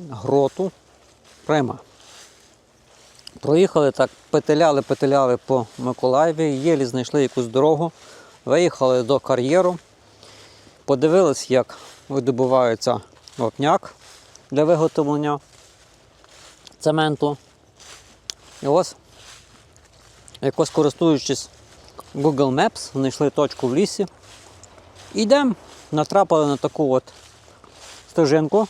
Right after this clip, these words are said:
яка вже присипана листям. А ще раз сподіваємося, що ми таки вийдемо до того гроту. Взагалі в нас в планах побачити таких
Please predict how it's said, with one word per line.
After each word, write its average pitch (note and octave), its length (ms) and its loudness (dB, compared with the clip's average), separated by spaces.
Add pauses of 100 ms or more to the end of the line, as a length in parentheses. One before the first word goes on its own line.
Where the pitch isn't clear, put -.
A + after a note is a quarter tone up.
(120)
яка D3 200 -2
вже D3+ 160 0
присипана D3 640 -2 (760)
листям. F3 520 0 (1800)
А B2 40 -6
ще G#3 200 0
раз G#3+ 120 0
сподіваємося, D#3+ 680 0
що D3 140 -4
ми D#3 200 -2 (840)
таки D#3 240 2
вийдемо C3 380 2
до A2+ 120 -6
того C3 240 0
гроту. B2 400 -2 (1200)
Взагалі C#3+ 220 0
в - 20 0
нас F3 180 -2
в - 40 -20
планах D#3+ 320 0 (840)
побачити C#3+ 560 0 (760)
таких - 280 -2